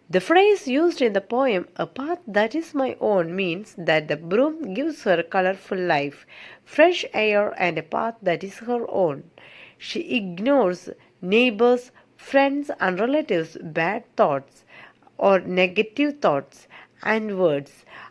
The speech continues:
At the end of the poem, the poet moves on, greeting the morning breeze, leaving behind her a clean street. She has a sense of clarity and purpose for the bright future. നമ്മൾ already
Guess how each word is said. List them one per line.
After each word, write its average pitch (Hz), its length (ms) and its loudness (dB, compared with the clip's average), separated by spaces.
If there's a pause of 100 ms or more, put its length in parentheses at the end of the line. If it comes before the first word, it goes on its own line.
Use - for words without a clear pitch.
(100)
At 202 180 0
the - 160 -10
end 311 160 -2
of - 140 -8
the 233 100 0
poem, 214 480 -2
the 160 100 -2
poet 185 420 -4
moves 247 380 -6
on, 175 280 0
greeting 226 600 -8
the 156 120 -4
morning 196 420 -6
breeze, 151 380 -4
leaving 208 480 -4
behind 196 420 -4
her 165 220 -2
a - 120 -4
clean 226 400 -6
street. 147 520 -8 (360)
She - 220 -4
has 185 200 0
a 185 60 0
sense 285 360 -2
of 311 200 -6
clarity 254 600 -2
and 247 320 -6
purpose 240 500 -2
for 180 140 -6
the 160 120 -4
bright 175 400 -4
future. 214 500 -8 (720)
നമ്മൾ 185 180 -4 (100)
already 190 340 -2